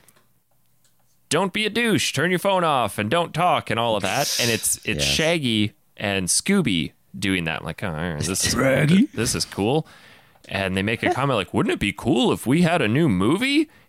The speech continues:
Speaker 1: And it went, "Yeah." And then it went into the trailer of the new movie and then, like, six more trailers after that. It just was way, way, way too long.
Speaker 2: I'm okay
Speaker 3: Maybe
Speaker 2: with
Speaker 3: because
Speaker 2: some
Speaker 3: it's, sorry, sorry,
Speaker 2: movie
Speaker 3: go on.
Speaker 2: trailers.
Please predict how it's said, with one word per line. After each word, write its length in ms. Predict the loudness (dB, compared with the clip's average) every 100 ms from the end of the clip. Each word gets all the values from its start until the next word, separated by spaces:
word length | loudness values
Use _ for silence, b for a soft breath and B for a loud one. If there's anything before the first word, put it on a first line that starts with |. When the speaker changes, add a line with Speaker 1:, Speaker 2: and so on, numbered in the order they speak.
| -4
Speaker 1:
And 80 |
it 20 | -2
went, 160 | -2 -4
"Yeah." 600 | -6 -2 0 2 2 0
And 100 | 0
then 80 | 0
it 100 | 0
went 180 | 0
into 140 | 0 -2
the 80 | -2
trailer 360 | 0 0 0
of 80 | 0
the 60 | 0
new 120 | 2
movie 340 | 2 0 -2
and 140 | 0 0
then, 100 | 0
like, 200 | -2 0
six 500 | -2 0 -2 -2 0
more 160 | 0
trailers 480 | 0 0 0 2 0
after 320 | 0 -4 -8 -10
that. 240 | -8 -10 -16 b b b b b b -10
It 120 | -4
just 240 | -2 -2
was 180 | -2 -4 -6 _
way, 420 | -12 -4 0 0 0
way, 240 | -2 -4
way 220 | -4 -6
too 160 | -8 -12
long. 260 | -12 -12 -14 _ _ _
Speaker 2:
I'm 160 | -2 0
okay 120 | 2 4
Speaker 3:
Maybe 180 | 4 6 4
Speaker 2:
with 100 | 2
Speaker 3:
because 260 | 0 2
Speaker 2:
some 80 | 2
Speaker 3:
it's, 180 | 0 -6 B B B B B _ _ _ _
sorry, 200 | -2 0
sorry, 160 | 2 2
Speaker 2:
movie 120 | 0
Speaker 3:
go 40 |
on. 60 | -2
Speaker 2:
trailers. 420 | -2 0 -2 -6